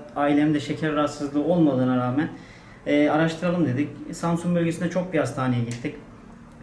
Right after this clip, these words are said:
Gittiğimiz hastanelerde hepsinde de, geneli hepsi tip bir diyabet diye eve yolladı. Yani bir çuval diyeyim ki yani insülin kullanmak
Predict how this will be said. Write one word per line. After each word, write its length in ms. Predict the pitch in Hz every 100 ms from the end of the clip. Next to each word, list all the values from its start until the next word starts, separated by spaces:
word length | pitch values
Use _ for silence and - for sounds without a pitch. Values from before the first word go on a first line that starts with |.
| -
Gittiğimiz 340 | 156 175 175
hastanelerde 600 | 180 175 180 170 170 160
hepsinde 600 | 202 208 - 151 143 135
de, 160 | 131 - - - - -
geneli 380 | 143 156 165 160
hepsi 400 | 190 - 160 151
tip 240 | - -
bir 180 | 165 151
diyabet 440 | 151 151 170 170 135
diye 160 | 143
eve 300 | 175 143 147
yolladı. 520 | 143 123 117 120 151 - - - -
Yani 260 | 151 156 190
bir 160 | 180
çuval 360 | - 156 151 147 - 143
diyeyim 240 | 147 147
ki 120 | 127
yani 300 | 143 139 143
insülin 560 | 131 151 123 151 156 147
kullanmak 520 | 135 127 120 127 131